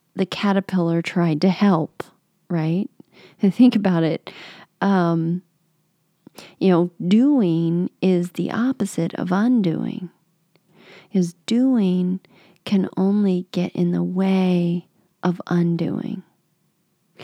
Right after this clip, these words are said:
Yeah, it's really common during the square fa-, one phase,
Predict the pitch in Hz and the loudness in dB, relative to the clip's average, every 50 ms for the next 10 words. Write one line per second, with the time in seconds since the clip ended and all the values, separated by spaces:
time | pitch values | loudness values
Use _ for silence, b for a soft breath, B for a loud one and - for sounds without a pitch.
0 | B B B B B B B B B B B B B B B B B B B B | B B B B B B B B B B B B B B B B B B B B
1 | B B B _ _ _ - 208 202 196 180 - 175 165 B B B B B B | B B B _ _ _ -2 0 0 2 2 0 -2 -6 B B B B B B
2 | B B B B B B B B B B B B - - - 220 226 247 262 247 | B B B B B B B B B B B B -16 -8 -2 0 0 2 2 2
3 | 208 - - - - 220 247 294 339 330 220 165 156 151 160 180 208 233 - B | 0 0 -2 -6 -4 -2 0 2 2 2 2 2 2 2 2 2 2 0 -2 B
4 | B B B B B B B 196 175 196 190 190 196 196 196 196 196 190 190 190 | B B B B B B B -2 0 2 4 4 4 4 4 4 4 4 4 4
5 | 185 180 180 - - - - 190 190 185 185 185 185 185 180 - - 196 185 - | 4 2 2 0 -4 -6 -2 0 2 2 2 2 2 2 0 -2 -2 -2 -2 -2
6 | _ - 190 185 180 180 185 196 208 220 220 - 233 233 233 247 254 262 269 277 | _ -2 0 0 2 2 2 2 2 2 0 0 0 0 0 2 2 2 2 0
7 | 277 - - - | 0 -2 -6 -14